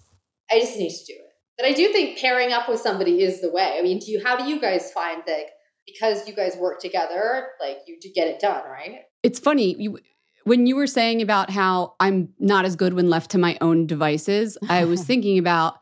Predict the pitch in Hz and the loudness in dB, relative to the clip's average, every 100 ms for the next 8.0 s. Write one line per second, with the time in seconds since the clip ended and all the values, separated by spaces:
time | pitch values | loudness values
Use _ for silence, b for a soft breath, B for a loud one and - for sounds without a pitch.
0 | _ _ _ _ 202 208 202 240 226 202 | _ _ _ _ 2 2 2 4 4 4
1 | 180 202 - 185 180 180 175 170 165 170 | 4 2 0 2 2 2 2 2 2 0
2 | 170 156 151 165 147 151 202 202 269 302 | 0 0 0 0 0 2 0 2 4 4
3 | - 214 180 165 160 156 156 165 147 139 | 4 2 2 2 4 2 2 2 2 0
4 | 160 151 147 131 - 175 165 - 151 127 | 0 0 0 -2 -2 0 0 0 -2 -2
5 | - 349 - 403 - 170 151 151 151 156 | 0 0 2 0 0 0 2 0 2 0
6 | 156 151 - 160 165 185 170 175 151 165 | 2 0 2 2 2 2 2 0 0 0
7 | 165 - 175 147 160 151 - 165 214 | 0 0 0 0 0 -2 -2 0 0